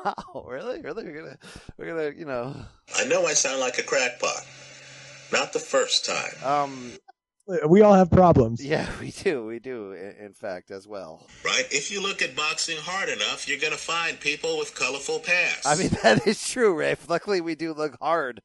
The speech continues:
Speaker 1: enough. Um, okay.
Speaker 3: Hey, yeah.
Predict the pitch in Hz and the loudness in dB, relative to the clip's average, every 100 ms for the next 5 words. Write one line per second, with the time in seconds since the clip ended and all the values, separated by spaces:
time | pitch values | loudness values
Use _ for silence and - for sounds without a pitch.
0 | _ _ _ 117 123 120 101 - - _ | _ _ _ -12 -6 -4 -4 -8 -20 _
1 | - 131 139 131 123 120 104 _ _ _ | -4 0 0 -2 -10 -20 -20 _ _ _
2 | _ - 143 156 - 170 139 143 | _ -10 -6 -4 -2 0 2 2